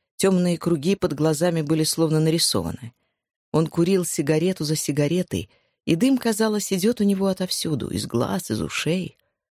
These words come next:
Лилька тоже раздалась вширь, даже ноги у нее стали толстыми.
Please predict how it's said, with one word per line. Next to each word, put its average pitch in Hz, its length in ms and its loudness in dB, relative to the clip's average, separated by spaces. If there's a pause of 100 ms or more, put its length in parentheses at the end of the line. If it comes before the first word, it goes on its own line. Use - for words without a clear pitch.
(140)
Лилька 240 420 2
тоже 226 340 2
раздалась 180 580 -2
вширь, - 480 -2 (500)
даже 165 260 2
ноги 185 340 2
у 135 60 2
нее 139 200 2
стали 147 340 -2
толстыми. - 680 -8